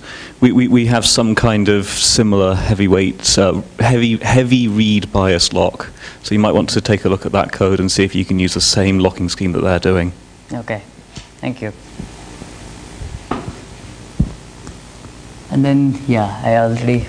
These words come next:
Speaker 2: mentioned this. This is what it looks like. It doesn't depend on the number of C P Us, so it scales well.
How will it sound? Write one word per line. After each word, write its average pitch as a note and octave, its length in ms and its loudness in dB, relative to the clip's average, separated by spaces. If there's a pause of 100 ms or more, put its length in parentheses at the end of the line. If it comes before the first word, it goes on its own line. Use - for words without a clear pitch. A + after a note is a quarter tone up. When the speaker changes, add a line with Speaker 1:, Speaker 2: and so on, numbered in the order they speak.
Speaker 2:
mentioned A#2+ 360 -2
this. F3+ 240 -2 (180)
This B2+ 320 0
is - 80 -16
what B2 160 0
it A#2 80 -6
looks B2 260 -2
like. C3 320 -2 (280)
It G#2+ 100 -2
doesn't B2+ 240 2
depend B2 280 2
on A#2 160 0
the A2 220 2 (140)
number A2+ 200 2
of A#2 100 0
C A2 140 -2
P A#2+ 180 2
Us, F3 100 0
so B2 160 0
it G#2+ 100 0
scales A#2+ 320 0
well. C#3 220 4